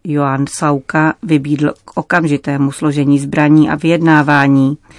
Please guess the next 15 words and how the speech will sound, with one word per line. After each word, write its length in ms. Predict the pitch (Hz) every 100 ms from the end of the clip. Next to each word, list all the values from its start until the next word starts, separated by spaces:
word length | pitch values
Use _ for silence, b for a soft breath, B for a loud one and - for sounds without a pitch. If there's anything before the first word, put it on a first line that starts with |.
| B B B B
Vyjádřil 360 | 190 185 208 202
také 320 | 202 202 185
znepokojení 720 | 175 175 202 - 190 190 196
nad 160 | 185 -
agresivním 600 | 165 180 - 165 180 165
postojem 480 | 175 - 180 175
turecké 480 | 160 170 165 - 175
vlády, 400 | 160 165 175 151
která 320 | - 147 143
měla 240 | 139 139 139
v 60 |
této 300 | - 143 -
věci 420 | 143 143 - 156 143
zachovat 520 | 147 - 147 143 -
neutralitu. 800 | 147 160 156 147 143 139 139